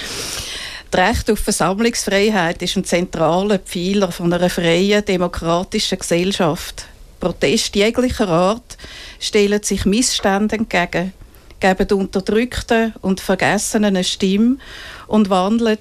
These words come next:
die individuelle Ohnmacht in gemeinsame Kraft um.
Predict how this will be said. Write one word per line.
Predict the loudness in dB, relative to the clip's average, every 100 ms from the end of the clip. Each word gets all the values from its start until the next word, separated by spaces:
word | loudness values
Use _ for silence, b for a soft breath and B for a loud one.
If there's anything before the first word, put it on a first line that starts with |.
| -6 -4
die | -2 0 2
individuelle | 2 2 0 0 2 4 4 4 2
Ohnmacht | 2 4 4 4 2 -2 -6 -12 -16 -20 -20 -4
in | -2 -2
gemeinsame | -2 0 2 0 0 0 2 0
Kraft | -2 0 0 -2 -8
um. | -6 -2 -4